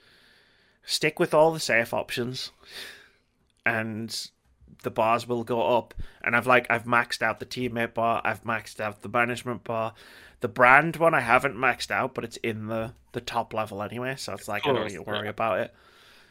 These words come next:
Speaker 1: And it's really easy if I fuck up and lose some, like, teammate-like ability, it is super easy just to get it back again.
Speaker 2: Oh, that's good.
Speaker 1: Like, I was really pissed, actually. <laughs> I was, I was playing this just before we started, um,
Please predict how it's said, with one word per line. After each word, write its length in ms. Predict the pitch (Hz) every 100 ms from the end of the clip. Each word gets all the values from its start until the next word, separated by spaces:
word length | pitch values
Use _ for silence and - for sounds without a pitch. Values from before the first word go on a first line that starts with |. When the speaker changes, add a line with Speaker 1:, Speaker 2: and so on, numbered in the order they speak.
| _
Speaker 1:
And 120 | - 120
it's 140 | -
really 260 | 120 139 143
easy 420 | 139 139 123 117
if 220 | 117 120
I 80 | 117
fuck 320 | - 131 -
up 280 | 120 98 - - - _ _ _ _ _ _ -
and 140 | 123
lose 280 | 123 123 120
some, 240 | - 123
like, 220 | 110 101 -
teammate-like 600 | - 120 117 - 107 110
ability, 520 | 123 120 - 98 80
it 80 | 107
is 160 | 135
super 420 | - - 127 107
easy 220 | 110 110 95
just 160 | 107
to 60 | -
get 100 | 101
it 60 |
back 220 | - 69 -
again. 220 | - - - _ _ _ _ _ _ _ _ _
Speaker 2:
Oh, 140 | 220 196
that's 140 | -
good. 180 | - - - _ _
Speaker 1:
Like, 560 | - 110 107 104 - -
I 80 | -
was 120 | 135 143
really 120 | 180
pissed, 400 | - 135 117 -
actually. 360 | 104 - 95 - - - -
<laughs> 380 | - - _ -
I 80 | 117
was, 100 | 143
I 40 |
was 80 | 135
playing 260 | - 233 110
this 140 | 107
just 180 | 127 -
before 260 | 120 127
we 60 | 113
started, 480 | 110 123 113 110 107
um, 440 | 113 107 110 117